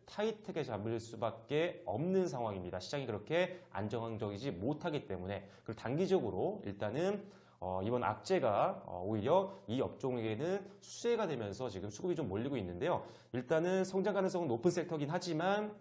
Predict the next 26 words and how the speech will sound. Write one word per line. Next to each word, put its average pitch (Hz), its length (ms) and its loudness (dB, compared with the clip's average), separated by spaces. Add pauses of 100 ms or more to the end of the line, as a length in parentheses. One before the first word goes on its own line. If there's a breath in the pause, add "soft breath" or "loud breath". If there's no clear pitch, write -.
어, - 240 -4
이 87 60 -4
정도까지 151 500 4
급등이 135 260 -4
나올 107 140 0
정도는 104 300 -2
아니었습니다. 98 640 -2
그래서 101 400 0 (220 loud breath)
일단은 139 540 0 (180)
단기 135 300 0
트레이딩 147 280 -2
관점만 104 400 -4
이용하겠다는 101 560 -2
점 110 300 -4 (160)
말씀드리겠고요. 151 920 2 (160 loud breath)
어, 113 220 8
이후에 143 800 4
어느 120 160 0
정도 170 180 4
조정 143 240 4
나오고, 113 800 4
어, 95 100 -2
상승 170 260 -2
추세 - 180 -4
만들어진다라고 107 720 -2
한다면 101 440 -2